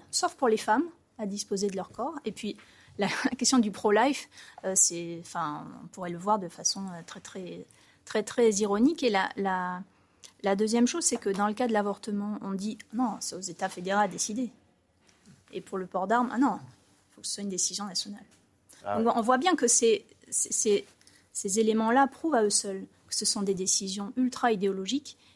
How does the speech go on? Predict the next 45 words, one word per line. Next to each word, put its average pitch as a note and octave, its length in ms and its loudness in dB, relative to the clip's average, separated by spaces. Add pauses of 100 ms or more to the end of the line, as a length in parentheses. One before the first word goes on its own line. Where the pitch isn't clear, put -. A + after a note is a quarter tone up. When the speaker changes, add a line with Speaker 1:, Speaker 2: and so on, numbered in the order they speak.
(120)
Speaker 1:
et G3 80 -4
non G3 180 -2
pas, A#3+ 500 4
euh, F3+ 220 -4 (240)
dictées A#3+ 560 -2 (440)
par, A3+ 320 4
euh, F3+ 360 0
la F3+ 140 0
réalité G3 760 -2
de - 180 -12
ce - 120 -2
que G3 80 -6
vivent G#3+ 240 -6
les F#3 120 -2
gens A3+ 320 -2
et F#3 380 -6
la F#3 140 -2
réalité, F#3 720 -4
euh, F3 460 -8
des F3+ 160 -10
drames A3 420 4 (260)
qui G#3 240 -10
ont, G#3+ 240 -2
euh, F#3 100 -6
lieu G3 480 -2
tous - 120 -6
les B3 120 2
jours. C#4 180 6
Speaker 2:
Vous - 60 4
Speaker 1:
Après, A3 180 2
Speaker 2:
dites, C#4 80 6
Speaker 1:
le, B3 40 8
Speaker 2:
c'est - 60 4
que - 40 4
Speaker 1:
après A3 120 4
Speaker 2:
la B3+ 80 2
Cour D#3 100 -2
suprême B2+ 440 0
ne, A#2 100 0
ne, A2+ 260 -8
n'est G#2+ 120 -6
pas A#2+ 120 0
là A#2 120 4
pour - 200 -12
appliquer A#2+ 560 -4